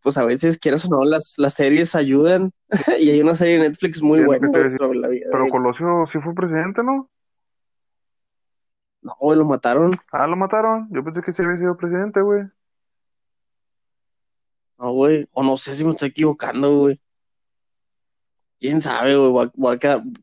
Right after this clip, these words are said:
Speaker 1: si estoy mal, voy a quedar como payaso, güey. Quedé
Speaker 2: Güey, pues,
Speaker 1: retratado.
Speaker 2: googlealo, güey, ahí en tu laptop del jale. <laughs>
Speaker 1: Eh, me,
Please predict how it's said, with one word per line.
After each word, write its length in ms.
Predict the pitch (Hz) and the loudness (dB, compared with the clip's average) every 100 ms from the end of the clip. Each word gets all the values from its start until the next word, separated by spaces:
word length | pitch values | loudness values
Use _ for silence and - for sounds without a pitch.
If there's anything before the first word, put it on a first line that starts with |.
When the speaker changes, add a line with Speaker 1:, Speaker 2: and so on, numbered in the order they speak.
| - | -16
Speaker 1:
si 240 | - 139 | -4 -2
estoy 360 | 135 - 143 147 | -2 -2 0 2
mal, 240 | 156 170 | 4 2
voy 180 | 160 127 | 2 2
a 20 | |
quedar 180 | - 143 | 0 -2
como 220 | - 151 | 0 -2
payaso, 440 | 143 117 113 120 143 | 0 -2 -2 -4 -4
güey. 140 | 127 | -4
Quedé 260 | - 127 120 | -2 0 2
Speaker 2:
Güey, 200 | 123 120 | 2 2
pues, 180 | 120 113 117 - _ _ | -4 -6 -10 -12 _ _
Speaker 1:
retratado. 540 | 135 131 117 117 - 117 | -4 0 -2 -2 0 0
Speaker 2:
googlealo, 440 | 107 117 156 202 | 0 0 0 -2
güey, 160 | 214 233 | 0 2
ahí 360 | 226 185 196 214 | 2 0 -2 -4
en 120 | 202 | -4
tu 260 | 190 165 127 | -2 0 0
laptop 380 | 123 - 180 | -2 -4 -8
del 120 | 175 156 | -8 -8
jale. 280 | 165 202 - _ - - 120 _ _ _ _ _ _ - | -10 -12 -20 _ -14 -14 -20 _ _ _ _ _ _ -12
<laughs> 280 | 139 147 - _ _ _ _ 165 | -8 -8 -10 _ _ _ _ -6
Speaker 1:
Eh, 380 | 147 143 117 | -2 -2 -2
me, 140 | 131 | -4